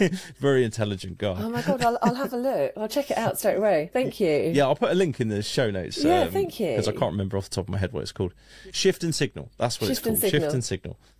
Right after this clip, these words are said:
Speaker 1: by, uh, Doctor Alex Lockwood. So it's a short series. It's not, like, an ongoing podcast that goes on forever. It's like, you know, he's a, he's a kind of university professor. So it's a, it's a thing. It's like an extended lecture,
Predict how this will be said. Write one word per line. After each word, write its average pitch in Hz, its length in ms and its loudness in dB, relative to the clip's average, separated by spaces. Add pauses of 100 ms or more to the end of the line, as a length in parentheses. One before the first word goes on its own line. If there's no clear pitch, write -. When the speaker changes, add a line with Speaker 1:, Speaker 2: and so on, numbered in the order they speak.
(160)
Speaker 1:
by, 95 220 2
uh, 95 140 2
Doctor 98 340 -2
Alex - 260 -2
Lockwood. - 240 -8 (240)
So 156 120 0
it's - 100 0
a 156 60 0
short 190 280 2
series. 98 400 0
It's - 140 -8
not, 127 100 -2
like, 98 160 -6
an 98 80 0
ongoing 90 400 -2
podcast - 360 -8
that - 60 -8
goes 92 180 -2
on 90 80 -2
forever. 90 340 -2
It's - 260 -4
like, 98 240 -4 (500)
you 110 60 -2
know, 90 120 2
he's 101 180 0
a, 87 100 0 (100)
he's 95 140 -2
a 87 80 0
kind 92 200 -2
of 85 180 -4
university 90 480 0
professor. - 420 -8
So 92 140 -2
it's - 140 -4
a, 95 180 -2
it's 98 220 -2
a 92 60 -2
thing. 127 540 0
It's - 160 -8
like 104 160 -2
an 90 120 0
extended 101 500 0
lecture, 95 400 -4